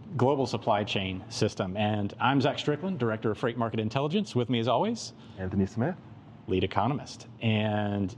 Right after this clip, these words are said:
Speaker 1: we got a big show today.
Speaker 2: We do.
Speaker 1: We
Speaker 2: You
Speaker 1: got
Speaker 2: kinda surprised me with,
Speaker 1: I
Speaker 2: like,
Speaker 1: did.
Speaker 2: some econ-esque
Speaker 1: <laughs>
Speaker 2: stuff here.
Speaker 1: I, I actually, this show's gonna be more about an ed-, education for me,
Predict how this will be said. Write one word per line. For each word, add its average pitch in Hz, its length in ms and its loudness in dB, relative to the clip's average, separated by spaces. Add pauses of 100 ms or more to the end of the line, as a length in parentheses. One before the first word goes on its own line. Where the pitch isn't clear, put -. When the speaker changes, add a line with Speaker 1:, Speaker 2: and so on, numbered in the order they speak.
Speaker 1:
we 104 120 0
got 180 160 4
a 185 40 2
big 170 200 2
show 165 220 0
today. 92 380 -2 (120)
Speaker 2:
We 107 80 4
do. 104 280 6 (320)
Speaker 1:
We 139 80 10
Speaker 2:
You 117 60 6
Speaker 1:
got 135 80 12
Speaker 2:
kinda 185 140 10
surprised 131 440 4
me 101 100 4
with, 104 80 6
Speaker 1:
I 107 60 4
Speaker 2:
like, 101 180 4
Speaker 1:
did. 85 80 -2
Speaker 2:
some 107 200 2
econ-esque 113 1120 4
Speaker 1:
<laughs> - 100 -16
Speaker 2:
stuff 104 360 4
here. 110 120 2
Speaker 1:
I, 147 420 4
I 147 200 6
actually, 143 600 2 (300)
this 196 120 6
show's 214 220 2
gonna 190 140 2
be 160 120 6
more 147 220 2
about 139 240 4
an 127 80 2
ed-, 131 240 0
education 120 540 0
for 95 100 -2
me, 123 380 0